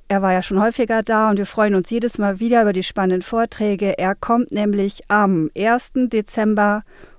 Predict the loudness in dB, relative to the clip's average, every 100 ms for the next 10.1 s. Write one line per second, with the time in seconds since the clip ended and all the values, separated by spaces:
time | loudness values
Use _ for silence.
0 | 0 2 2 0 -2 -2 -2 2 2 2
1 | -2 -12 -20 -20 -20 -20 -20 -4 4 6
2 | 6 4 2 2 2 2 2 2 4 2
3 | 0 0 0 0 -2 -2 -2 -2 -2 0
4 | 2 4 4 2 -4 0 0 0 2 4
5 | 6 2 -2 -20 -20 -10 0 2 4 4
6 | 2 0 -2 2 2 2 2 2 2 0
7 | -2 -4 -4 -2 0 -2 -10 -20 _ _
8 | -6 -2 0 0 -2 -2 -4 -4 -2 -2
9 | -2 0 0 0 -4 -2 -2 0 -2 -2
10 | -6